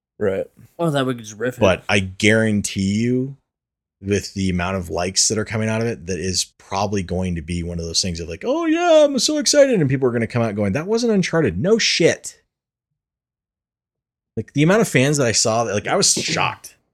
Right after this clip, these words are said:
Speaker 3: at the amount of likes I saw from that trailer.
Speaker 1: Yeah.
Speaker 3: Honestly, listeners, I was shocked. Like, I saw, when I, when I first looked at it, sixty thousand likes and only four thousand dislikes. I was like,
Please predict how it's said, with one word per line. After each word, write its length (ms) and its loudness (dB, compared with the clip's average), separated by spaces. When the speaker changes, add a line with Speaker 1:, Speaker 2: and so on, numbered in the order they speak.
Speaker 3:
at 60 -8
the 80 -2
amount 200 0
of 60 -6
likes 220 -6
I 60 -6
saw 200 -4
from 160 -14
that 100 -8
trailer. 440 -12
Speaker 1:
Yeah. 240 -10
Speaker 3:
Honestly, 420 -2
listeners, 320 -6
I 100 -2
was 120 0
shocked. 420 0
Like, 160 -10
I 80 -2
saw, 260 0
when 140 0
I, 100 2
when 220 -2
I 80 0
first 280 -4
looked 140 -2
at 100 2
it, 40 -6
sixty 400 2
thousand 500 0
likes 260 -4
and 80 -2
only 140 -2
four 220 -6
thousand 360 -4
dislikes. 380 -4
I 40 -4
was 80 -4
like, 160 -10